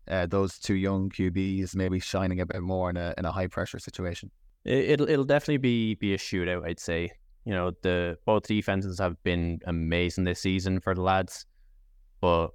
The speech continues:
Speaker 2: I think it's time for the two Q Bs to shine, as they've proved all season long they can do it.
Speaker 1: And I suppose then, uh, if we had to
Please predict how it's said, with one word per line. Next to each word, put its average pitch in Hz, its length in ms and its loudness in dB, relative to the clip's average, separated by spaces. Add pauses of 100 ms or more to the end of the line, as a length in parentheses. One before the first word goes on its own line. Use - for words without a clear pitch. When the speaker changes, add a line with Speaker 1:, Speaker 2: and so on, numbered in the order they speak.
Speaker 2:
I 85 120 -2
think 90 240 0
it's 85 100 -4
time 85 300 0
for 82 580 -2
the - 80 -2
two 85 220 -2
Q 82 180 -2
Bs 80 220 -2
to 87 100 -8
shine, 85 340 0 (560)
as 80 340 0
they've 82 200 0
proved 82 380 0
all 82 140 0
season 82 340 -2
long 85 240 0
they 85 140 -2
can 82 140 -2
do 87 200 0
it. - 80 -4 (320)
Speaker 1:
And 110 100 2
I 107 40 2
suppose 117 360 0
then, 117 400 0 (380)
uh, 107 400 0 (360)
if - 160 -6 (140)
we 117 60 -4
had 135 340 2 (120)
to 120 580 0